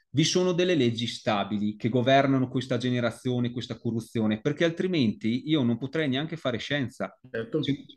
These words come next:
Speaker 1: se non ci fossero degli elementi stabili e univers-, com-, come potrei fare scienza? Mm, sarebbe, sarebbe impossibile. Praticamente vivremo in un mondo continuo di movimenti e <laughs>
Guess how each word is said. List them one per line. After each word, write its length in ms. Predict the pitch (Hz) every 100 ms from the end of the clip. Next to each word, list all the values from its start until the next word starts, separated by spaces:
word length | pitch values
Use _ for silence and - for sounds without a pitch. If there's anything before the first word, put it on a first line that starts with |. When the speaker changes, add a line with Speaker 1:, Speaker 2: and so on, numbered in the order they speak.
| _
Speaker 1:
se 180 | - -
non 100 | 151
ci 100 | 156
fossero 400 | 165 196 190 202
degli 200 | 170 165
elementi 460 | 165 160 175 170 165
stabili 800 | - - 151 113 104 101 117 131
e 240 | 123 117
univers-, 540 | 120 127 135 131 135 -
com-, 240 | 151 151
come 240 | - 170
potrei 360 | 170 180 151 113
fare 220 | - 107
scienza? 720 | 107 - 98 95 - 98 - _ _ -
Mm, 240 | 107 107 110
sarebbe, 440 | - 127 131 135
sarebbe 280 | - 139 139
impossibile. 540 | 139 151 180 131 123 - - _
Praticamente 720 | - 139 143 165 175 190 185
vivremo 840 | 147 160 175 180 160 170 202 214 - _ _
in 160 | 135 147
un 120 | 156
mondo 300 | 180 190 180
continuo 520 | 165 156 170 185 170
di 120 | 151
movimenti 920 | 151 156 196 156 147 147 202 165 127 127
e 60 |
<laughs> 500 | 123 - 120 147 143